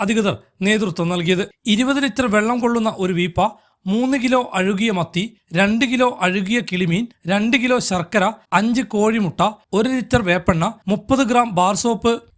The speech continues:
ഏതെങ്കിലും മൃഗത്തിന്റെ അര കിലോ മാംസം എന്നീ വസ്തുക്കൾ ഉപയോഗിച്ചാണ് ഈ ജൈവലായനി ഉണ്ടാക്കുന്നത്. നിർമ്മാണ രീതി: ശർക്കര നന്നായി പൊടിച്ച്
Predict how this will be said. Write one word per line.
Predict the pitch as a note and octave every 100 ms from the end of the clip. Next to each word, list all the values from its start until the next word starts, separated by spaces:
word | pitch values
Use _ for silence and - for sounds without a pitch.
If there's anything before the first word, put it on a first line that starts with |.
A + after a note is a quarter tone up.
| F#3 A3
ഏതെങ്കിലും | B3 C#4 C#4+ A#3
മൃഗത്തിന്റെ | A#3 A#3 A#3+ A#3+ A#3+ - F#3
അര | A3 A3
കിലോ | B3+ B3 G3+
മാംസം | G3+ A3+ - A#3+ G#3
എന്നീ | A3 B3
വസ്തുക്കൾ | A3 A3+ A3+ A#3+
ഉപയോഗിച്ചാണ് | G3 A#3 A3+ F3 A3+ D#3+ - - - G3+
ഈ | A3+ D3+
ജൈവലായനി | G3+ A3+ B3 A#3 A3 E3+ -
ഉണ്ടാക്കുന്നത്. | F3+ F#3+ G3 F3+ F3 G#3+ - _ A3
നിർമ്മാണ | B3 B3+ D4 D4 A#3
രീതി: | G3+ A3+ - _ _ _
ശർക്കര | - A3 A3+ A3+ D4+ C#4+
നന്നായി | B3 B3+ C4+ G#3+
പൊടിച്ച് | B3 E3+